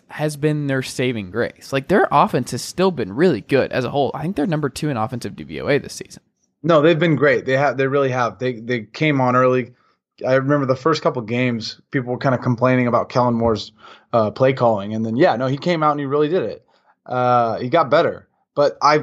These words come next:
Speaker 2: was a bitter, bitter fantasy football guy just there when I realized that, uh, Amari Cooper had absolutely nothing yesterday in the playoffs.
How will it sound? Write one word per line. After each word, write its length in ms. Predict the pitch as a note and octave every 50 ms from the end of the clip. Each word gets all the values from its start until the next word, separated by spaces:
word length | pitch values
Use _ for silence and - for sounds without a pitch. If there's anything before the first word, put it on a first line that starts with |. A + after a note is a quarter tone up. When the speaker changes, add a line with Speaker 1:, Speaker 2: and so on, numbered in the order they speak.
| A#2 G#2+
Speaker 2:
was 240 | C3 B2+ C3+ C#3 B2
a 60 | B2
bitter, 340 | A2+ G#2 C3+ C3+ B2+ B2+ A#2+ G#2
bitter 400 | F#2+ A2+ A#2+ A2+ A#2 A2+ G#2+ G2+ -
fantasy 420 | - C3+ B2 A2+ A2 G#2+ - B2
football 360 | A2 - A#2 A2 - A2 A2 G#2
guy 180 | G#2 G#2 G#2
just 260 | G2+ F#2+ G#2 F#2+ - -
there 240 | G2 G2+ G2+ G2+
when 200 | F#2+ G2 G2+ G#2
I 60 | G2+ G2
realized 500 | G2 G2+ G#2 G2+ G2+ G2+ G#2 G2 - -
that, 180 | A#2 G#2 - - -
uh, 240 | E2+ G#2+ G2+ G2 F#2+ - - _ _ _ - - - -
Amari 340 | A#2+ A#2+ B2+ B2+ A#2+ A2+ G#2+
Cooper 360 | - - A2+ - G#2+ G#2 F#2+
had 180 | G#2 G#2+ G2 - -
absolutely 720 | A2 A2 A2 G#2 G2+ - - A2+ G#2+ G#2+ G#2+ G2 F#2+ G2+
nothing 720 | G2+ G2+ G2+ G#2 G#2+ A2+ A2+ A2+ G2+ F#2 - F2+ F2+ F#2
yesterday 640 | F#2 F2+ F2+ F2+ - - F2+ F2+ F#2 F#2 F2+ F2 - _ _ - - - - - -
in 240 | - G#3 G#3+ G#3+ G3
the 60 | G3
playoffs. 760 | D3+ D#3 F#3 F#3 F3+ D#3+ C3 A2+ F#2 - - - - - -